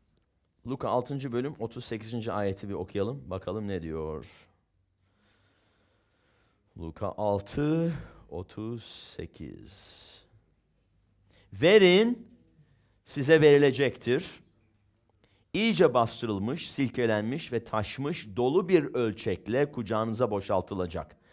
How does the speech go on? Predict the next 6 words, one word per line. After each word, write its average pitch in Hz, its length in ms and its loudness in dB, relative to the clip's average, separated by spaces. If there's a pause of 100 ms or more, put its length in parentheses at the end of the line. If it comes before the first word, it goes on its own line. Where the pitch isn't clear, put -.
(180)
Hangi 170 420 4
ölçekle 104 560 -2
verirseniz 110 580 -4
aynı 123 240 -2
ölçekle 113 460 -4
alacaksınız." 80 680 -8